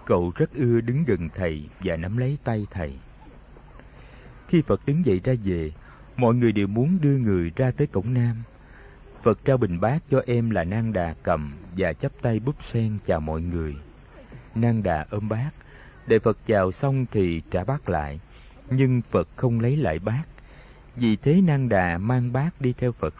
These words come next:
về tới tu viện. Về tới tu viện, Phật bảo Nang Đà ở lại chơi và sinh hoạt năm bảy hôm tại đây.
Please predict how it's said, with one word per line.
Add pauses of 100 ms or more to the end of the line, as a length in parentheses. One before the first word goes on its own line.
về
tới
tu
viện. (1600)
Về
tới
tu
viện, (600)
Phật
bảo
Nang
Đà
ở
lại
chơi
và
sinh
hoạt
năm
bảy
hôm
tại
đây.